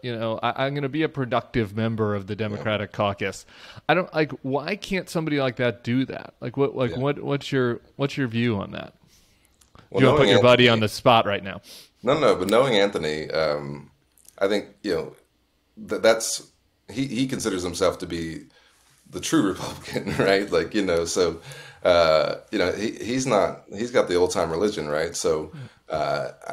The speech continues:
Speaker 2: I, I think he sees himself as, as probably fighting or representing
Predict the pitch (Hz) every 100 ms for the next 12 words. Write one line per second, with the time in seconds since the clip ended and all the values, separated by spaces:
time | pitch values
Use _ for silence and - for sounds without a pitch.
0 | - 101 110 95 120 117 101 87 85 82
1 | 80 76 - - 82 - - _ 110 87
2 | 82 - _ _ 95 90 87 87 85 76
3 | 76 82 87 80 87 90 80 76 78